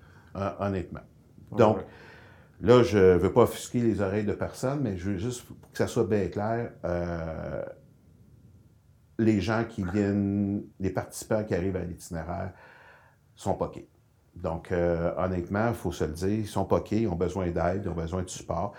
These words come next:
Speaker 1: Il y en a qui proviennent de, de, de, des refuges à Montréal, il y en a d'autres qui ont, ils sont dans la rue.
Speaker 2: C'est quoi l'âge moyen ?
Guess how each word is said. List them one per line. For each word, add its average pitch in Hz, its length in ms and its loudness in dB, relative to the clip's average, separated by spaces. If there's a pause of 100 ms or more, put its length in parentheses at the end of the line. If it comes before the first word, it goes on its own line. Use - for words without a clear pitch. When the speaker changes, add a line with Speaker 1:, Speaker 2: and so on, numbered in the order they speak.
(300)
Speaker 1:
Il - 60 -4
y - 20 0
en 85 60 2
a 87 80 0
qui - 100 -10
proviennent 90 440 0
de, 85 180 2
de, 78 300 -2
de, 76 320 -8
des 82 180 -6
refuges 85 380 -6
à 78 80 -6
Montréal, 95 580 0
il 85 60 -2
y - 20 -4
en 82 60 -4
a 80 80 -4
d'autres 87 260 -2
qui - 140 -8
ont, 80 160 -4 (180)
ils 69 60 -12
sont 80 160 -8
dans 80 160 -6
la 78 200 -8
rue. 107 220 -2
Speaker 2:
C'est 110 60 -8
quoi 247 140 8
l'âge 117 280 6
moyen ? 113 340 0